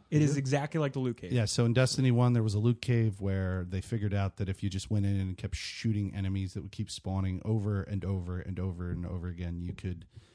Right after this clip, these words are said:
Speaker 2: you could end up getting tons of
Speaker 1: Loot,
Speaker 2: drops
Speaker 1: yeah.
Speaker 2: and loot,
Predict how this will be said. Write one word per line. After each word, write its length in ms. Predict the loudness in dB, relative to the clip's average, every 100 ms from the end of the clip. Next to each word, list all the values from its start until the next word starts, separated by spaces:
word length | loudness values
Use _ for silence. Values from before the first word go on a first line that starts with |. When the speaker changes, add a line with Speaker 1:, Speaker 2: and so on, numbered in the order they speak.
| _ _ _ -6
Speaker 2:
you 120 | -2
could 120 | 0
end 180 | 2 2
up 120 | 0 _ _ -10 -2
getting 300 | 0 0 -2
tons 500 | -4 0 2 2 0
of 240 | -2 -4 -12 -14 -6
Speaker 1:
Loot, 80 | 0
Speaker 2:
drops 520 | 2 2 -2 -4 -2
Speaker 1:
yeah. 80 | 0
Speaker 2:
and 140 | 2
loot, 200 | 2